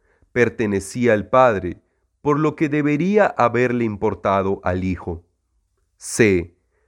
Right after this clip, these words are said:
Respondiendo él dijo, "No quiero", pero después arrepentido fue. El primer hijo se negó a trabajar para su padre. No quería someterse a la voluntad de su padre.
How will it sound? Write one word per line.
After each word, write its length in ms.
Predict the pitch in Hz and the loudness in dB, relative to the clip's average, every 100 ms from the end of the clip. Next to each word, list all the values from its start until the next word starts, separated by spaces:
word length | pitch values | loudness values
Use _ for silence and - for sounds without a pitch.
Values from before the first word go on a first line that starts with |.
| _ | _
Respondiendo 1000 | 120 147 143 156 147 143 190 202 185 185 - | -2 0 0 -4 -4 0 2 2 0 -2 -2
él 320 | 139 143 123 | 0 0 -2
dijo, 540 | 117 120 - 90 85 _ _ _ _ | -2 -4 -4 -10 -12 _ _ _ _
"No 340 | - 117 143 147 | -8 0 0 0
quiero", 540 | - 151 127 92 82 _ _ _ _ | -4 -2 0 -2 -8 _ _ _ _
pero 280 | 127 117 110 | -2 0 0
después 680 | 107 107 - 147 180 175 - | -4 -8 -4 0 0 -2 -6
arrepentido 920 | 117 117 110 110 98 92 117 110 107 | -4 -2 -2 -4 -8 -6 -4 -2 -2
fue. 440 | 95 - 95 85 - _ _ _ _ _ _ _ - | -2 -4 -4 -4 -10 _ _ _ _ _ _ _ -2
El 220 | 147 143 | -2 -2
primer 400 | 151 156 196 220 | -4 2 4 2
hijo 420 | - 190 - 185 | 0 -6 -2 -4
se 200 | - 156 | -2 -4
negó 360 | 123 113 151 196 | -2 -2 -2 -2
a 100 | 190 | 0
trabajar 680 | 151 131 110 135 131 131 | 2 2 2 0 0 0
para 200 | - 117 | -2 -2
su 220 | 107 - 101 | -2 -6 -2
padre. 500 | 107 98 90 82 - _ _ _ _ | 0 0 -2 -8 -14 _ _ _ _
No 220 | - 139 185 | -2 0 2
quería 380 | 180 147 156 | 0 0 0
someterse 800 | 147 143 117 104 - 185 170 - | 0 -2 -2 -2 0 0 0 -2
a 40 | 120 | 0
la 80 | 107 | 0
voluntad 520 | 104 104 98 110 104 | -2 -4 -4 -2 -2
de 100 | 104 | -2
su 180 | 113 107 | -8 -2
padre. 480 | 147 147 104 92 | 2 2 0 -6